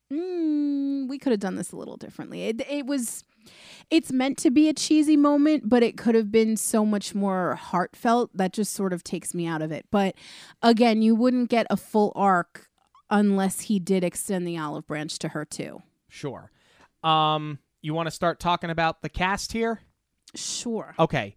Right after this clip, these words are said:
Speaker 2: Jonathan Taylor Thomas plays Jake Wilkinson.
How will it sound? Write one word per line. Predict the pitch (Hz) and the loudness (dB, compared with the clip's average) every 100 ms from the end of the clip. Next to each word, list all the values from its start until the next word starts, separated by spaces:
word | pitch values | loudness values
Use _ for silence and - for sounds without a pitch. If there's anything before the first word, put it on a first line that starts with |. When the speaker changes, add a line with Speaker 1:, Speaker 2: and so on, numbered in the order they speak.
| _ _ - | _ _ -6
Speaker 2:
Jonathan | 208 233 214 196 | 0 0 -2 -8
Taylor | 156 190 175 151 | -4 -4 -4 -6
Thomas | 170 160 147 127 - - _ | -4 -4 -2 -6 -8 -16 _
plays | - 151 135 131 127 - 127 | -6 -2 -2 -2 -4 -8 -14
Jake | - 135 - | -6 -6 -6
Wilkinson. | 143 143 147 131 - 143 131 | -8 -8 -8 -12 -8 -8 -10